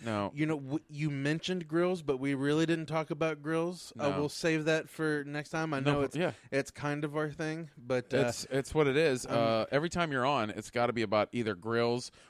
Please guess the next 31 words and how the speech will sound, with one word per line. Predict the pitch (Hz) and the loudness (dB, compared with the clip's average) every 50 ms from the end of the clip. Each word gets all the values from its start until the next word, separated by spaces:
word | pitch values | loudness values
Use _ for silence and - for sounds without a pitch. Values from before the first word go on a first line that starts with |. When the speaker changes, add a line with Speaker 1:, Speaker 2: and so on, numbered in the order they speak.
| _ _ | _ _
Speaker 1:
or | - 117 120 120 123 123 123 120 120 120 113 - | 2 4 6 8 8 8 8 6 6 4 2 0
we | 110 123 123 | -4 -4 0
go | 101 120 113 113 | 2 2 2 2
on | 117 | 2
a | 117 117 | -2 -4
tangent | - 123 117 113 110 107 120 113 107 - _ _ _ - | -4 -4 -4 -4 -4 -4 -4 -4 -6 -8 _ _ _ -6
about | 95 - 117 110 107 107 107 - _ _ _ _ _ _ _ _ _ _ _ _ _ _ _ _ _ _ _ _ _ _ _ _ _ - | -2 0 2 4 4 4 2 0 _ _ _ _ _ _ _ _ _ _ _ _ _ _ _ _ _ _ _ _ _ _ _ _ _ -2
anything | 123 127 127 135 131 123 - - 131 120 113 | 0 0 2 2 0 0 0 -2 -2 -2 0
about | 120 113 113 107 101 98 - | 0 2 4 4 4 2 0
Star | - - - 127 117 117 120 | -4 -2 2 4 6 6 6
Wars | 117 120 120 117 117 120 117 | 8 8 8 8 6 6 2
or | - - 110 110 | 0 -2 -2 0
movies, | 110 117 117 120 117 113 120 120 120 120 120 120 - - _ - - - - - - | 0 0 0 2 2 4 4 4 2 2 0 -2 -6 -12 _ -20 -20 -20 -20 -10 -4
or, | - 110 113 113 110 107 - | -2 0 2 2 2 0 0
and | 120 123 | -2 0
that's | 131 135 - - - | 0 0 0 -2 -4
just | - 143 127 - - | -4 -4 -2 0 2
what | 120 110 | 2 4
happened. | 131 135 131 127 - 92 90 - - - _ _ _ _ - | 4 2 0 -2 -6 -10 -14 -14 -20 -20 _ _ _ _ -2
Speaker 2:
Yeah, | 131 135 135 135 117 - - | 0 0 0 0 -2 -6 -6
that's, | 107 123 135 135 - - 156 | -2 0 0 0 0 -4 -6
I | 143 | -4
mean, | 139 139 139 135 131 | -2 -2 -2 -2 -2
we, | 131 131 131 131 123 | 0 0 0 0 -2
we, | 92 120 131 139 135 135 - | -2 -2 0 0 0 -2 -2
we | 135 139 143 | -2 -2 0
didn't, | 143 151 139 139 127 - - - | 0 -2 -2 -4 -10 -16 -18 -8
we, | 135 139 139 - - - - - - - _ | -4 -4 -4 -4 -4 -10 -20 -20 -20 -20 _
we | - 135 147 | 2 6 8
Speaker 1:
We | 196 | 10
didn't | 254 | 10